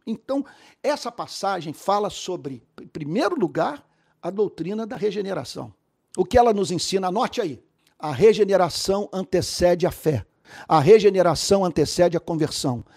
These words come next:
A ge-, regeneração antecede o arrependimento. Primeiro você nasce de novo. Seus olhos são abertos. E aí, em seguida, você se arrepende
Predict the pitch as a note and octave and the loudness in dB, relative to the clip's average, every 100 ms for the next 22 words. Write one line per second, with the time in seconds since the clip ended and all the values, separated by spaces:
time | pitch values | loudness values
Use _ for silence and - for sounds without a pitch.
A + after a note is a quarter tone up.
0 | - - - E3+ C#3+ G3+ G#3 G#3+ G3+ G3 | -20 -14 -2 0 0 6 6 6 4 0
1 | F#3+ - G3 G3+ F#3+ E3+ - F3+ F3 F#3 | -2 -4 -6 -6 -4 -6 -2 -2 0 -2
2 | E3 F3 E3 D#3 C3+ A#2 - - - _ | -2 -2 -2 -2 -2 -4 -6 -18 -20 _
3 | _ - A3+ A3 G3 A#3 B3 A3+ F#3 G3 | _ 2 4 6 8 10 10 6 0 0
4 | A3 G#3 G#3 A3 - G3+ E3+ F3+ D#3+ B2 | 0 0 -2 -4 -6 -10 -6 -2 0 -2
5 | G#2 A2 _ _ _ _ - G#3+ F3 B2+ | -6 -16 _ _ _ _ 4 4 4 4
6 | G#3+ A3 G3+ G#3 G#3+ F3 D#3+ C3+ - - | 4 4 0 -2 -2 2 0 0 -6 -20
7 | - - - D3+ F3+ G#3+ - G3+ C3+ G3 | -20 -6 0 0 0 -2 -4 -8 -8 -8
8 | F#3+ F3 E3+ F#3 - F3+ D#3+ D3+ - F#3 | -8 -8 -8 -8 -6 -4 -4 -4 -4 -4
9 | D#3 F3+ | -6 -12